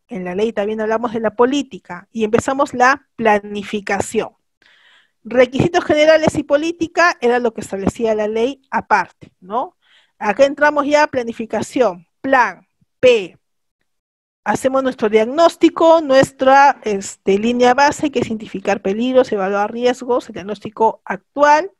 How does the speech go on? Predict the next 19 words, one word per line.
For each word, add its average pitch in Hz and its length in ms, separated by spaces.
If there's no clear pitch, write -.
¿Qué 302 160
requisitos 285 500
legales 262 380
tenemos 262 300
que 240 160
cumplir? 330 520
¿Qué 226 140
normativa 233 920
existe 247 520
en 220 100
el 202 160
país 262 680
o 226 60
en 214 80
la 208 100
región 208 320
donde 226 200
vamos 226 360
a, 185 240